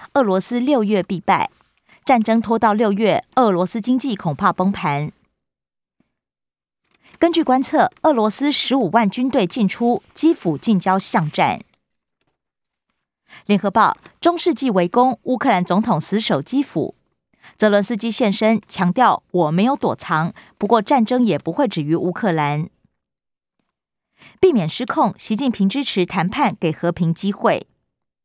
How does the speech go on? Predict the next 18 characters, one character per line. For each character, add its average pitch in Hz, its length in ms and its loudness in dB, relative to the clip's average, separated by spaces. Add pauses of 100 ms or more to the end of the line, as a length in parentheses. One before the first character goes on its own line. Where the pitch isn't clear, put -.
(400)
与 185 160 2
法 240 240 2
国、 180 240 0
德 185 220 -2
国 185 180 0
视 226 220 -6
讯 202 180 -2
峰 220 180 -4
会， 190 320 -2 (220)
强 190 180 2
调 208 240 2
制 220 220 -6
裁 185 180 -4
对 220 160 -2
各 208 160 -2
方 196 200 0
不 165 100 -6
利， 185 320 -2